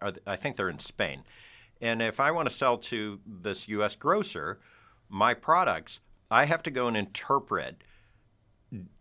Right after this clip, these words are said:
A P I code in order to figure out how to communicate with that grocer. And so, uh, what I wanna link this to is,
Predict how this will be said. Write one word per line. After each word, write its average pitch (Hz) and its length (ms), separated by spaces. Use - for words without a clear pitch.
A 131 180
P 143 200
I 127 180
code 87 680
in 110 100
order 123 220
to 90 100
figure 131 440
out 117 160
how 107 120
to 101 100
communicate 104 540
with 73 100
that 87 120
grocer. 92 360
And 80 120
so, 95 300
uh, 98 80
what 104 280
I 95 60
wanna 113 200
link 170 380
this 82 300
to 76 400
is, 110 580